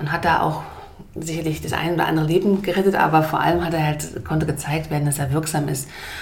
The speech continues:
Und, ähm, mit diesem, mit diesen Wirksamkeitsdaten konnte man diese Entwicklung halt weiterverfolgen, sodass jetzt in dem jetzigen Ausbruch schon über zweihunderttausend Mal dieser Impfstoff verimpft wurde.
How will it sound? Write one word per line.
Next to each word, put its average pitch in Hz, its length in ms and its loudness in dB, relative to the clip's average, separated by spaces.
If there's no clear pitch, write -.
Und, 147 480 2
ähm, 139 420 0
mit 147 160 0
diesem, 156 340 4
mit 147 100 -2
diesen 156 240 0
Wirksamkeitsdaten 156 920 -2
konnte 151 260 -2
man 147 120 2
diese 143 320 -2
Entwicklung 143 540 -2
halt 135 180 -4
weiterverfolgen, 151 840 -2
sodass 139 400 0
jetzt 147 300 -2
in 160 100 0
dem 139 120 2
jetzigen 196 500 0
Ausbruch 180 480 -4
schon 156 120 -8
über 147 220 -4
zweihunderttausend 143 800 -2
Mal 143 220 -2
dieser 147 200 -4
Impfstoff 147 340 -2
verimpft - 500 0
wurde. 170 320 0